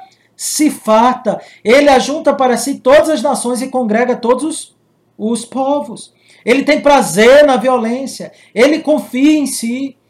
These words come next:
E nós lemos lá em Provérbios dezesseis, versículo dezoito e dezenove, que a soberba precede a ruína.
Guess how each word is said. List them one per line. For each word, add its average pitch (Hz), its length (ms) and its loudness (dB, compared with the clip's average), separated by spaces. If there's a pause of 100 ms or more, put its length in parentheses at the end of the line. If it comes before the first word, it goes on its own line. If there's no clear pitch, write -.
(260)
E 220 60 -4
nós 262 240 4
lemos 254 320 0
lá 254 160 2
em 254 60 -2
Provérbios 233 560 -2
dezesseis, 226 580 -2
versículo 214 400 -6
dezoito 214 400 -4
e 220 40 -8
dezenove, 196 580 -4 (760)
que 233 720 -2 (420)
a 220 120 2
soberba 247 560 2
precede 240 500 -2
a 269 60 2
ruína. 262 580 -6